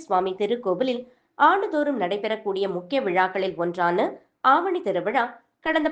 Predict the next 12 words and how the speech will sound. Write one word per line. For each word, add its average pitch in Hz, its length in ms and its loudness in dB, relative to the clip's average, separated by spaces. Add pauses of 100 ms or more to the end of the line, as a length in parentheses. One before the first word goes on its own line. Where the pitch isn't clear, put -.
பதினான்காம் 294 560 0
தேதி 196 280 -2
கொடியேற்றத்துடன் 277 640 -2 (120)
கோலாகலமாக 247 800 2
தொடங்கியது. 190 460 0 (580)
தொடர்ந்து 320 360 4
பனிரெண்டு 370 440 2
நாட்கள் 190 340 2 (140)
வெகு 285 240 0
விமர்சையாக 202 580 2
நடைபெறக்கூடிய 202 640 -2 (100)
திருவிழாவில் 190 580 2